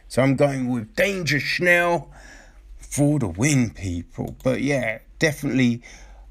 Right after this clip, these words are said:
a, a, a slew of very good fights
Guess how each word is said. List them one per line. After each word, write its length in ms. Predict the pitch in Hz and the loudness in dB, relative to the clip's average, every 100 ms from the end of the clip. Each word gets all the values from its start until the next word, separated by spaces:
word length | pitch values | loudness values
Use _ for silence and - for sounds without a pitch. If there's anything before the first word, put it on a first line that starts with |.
| - | -4
a, 40 | 131 | 0
a, 500 | 131 107 117 127 135 | 2 0 -4 -6 -4
a 60 | |
slew 540 | 120 - - 127 131 120 | -4 -4 -2 0 0 -2
of 340 | 110 107 - | -6 -8 -8
very 680 | 98 90 107 113 117 104 92 | -12 -10 -2 2 2 0 -4
good 400 | 90 - 95 90 - | -6 -4 -2 -4 -10
fights 1000 | - - - - 127 131 117 - - - | -20 -20 -16 -2 2 2 0 -6 -4 -4